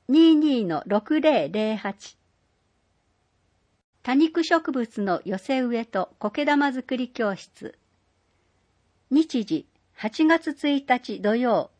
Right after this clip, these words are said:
十時から十二時。場所、常盤湖水ホール。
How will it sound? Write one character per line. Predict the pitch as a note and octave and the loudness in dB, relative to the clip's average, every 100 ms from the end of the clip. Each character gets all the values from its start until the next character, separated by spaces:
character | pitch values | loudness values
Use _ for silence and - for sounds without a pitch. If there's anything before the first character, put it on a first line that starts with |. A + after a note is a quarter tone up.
| - | -12
十 | G#3 E4+ D#4+ | 0 2 2
時 | G#3 | -2
か | F3+ | -2
ら | E3 D#3 | -2 -2
十 | G3 G3 | -2 -2
二 | F#3+ | -4
時。 | E3+ - - _ _ _ _ _ _ _ _ - | -8 -12 -18 _ _ _ _ _ _ _ _ -6
場 | G#3 | -4
所、 | - D4+ - _ | 0 0 0 _
常 | A3 - D#4 | -8 0 2
盤 | E4 | 2
湖 | C#4 | 0
水 | - C#4 C4 | -4 -2 -2
ホ | - G#3+ | -2 -2
ー | D#3 | -2
ル。 | C3+ | -6